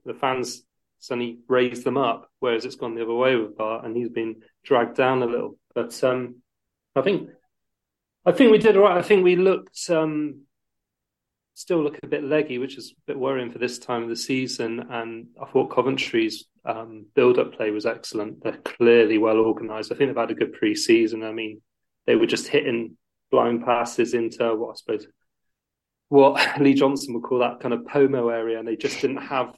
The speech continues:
that ability to drag it back and, and find someone. Um, so in that respect, I thought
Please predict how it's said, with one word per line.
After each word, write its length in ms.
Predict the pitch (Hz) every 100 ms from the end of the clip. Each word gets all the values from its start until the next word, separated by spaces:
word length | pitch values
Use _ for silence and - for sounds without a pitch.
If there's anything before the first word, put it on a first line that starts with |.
| -
that 200 | 120 131
ability 500 | - 135 147 139 110
to 120 | -
drag 320 | - 117 117
it 140 | 131
back 260 | - 120 -
and, 240 | 117 120 -
and 160 | - -
find 340 | 127 127 127
someone. 480 | - - 113 113 110 _ _
Um, 440 | 135 120 117 113 113 _ _
so 200 | _ 127
in 80 | 123
that 160 | 151
respect, 300 | 151 - - -
I 100 | 120
thought 440 | - 120 117 -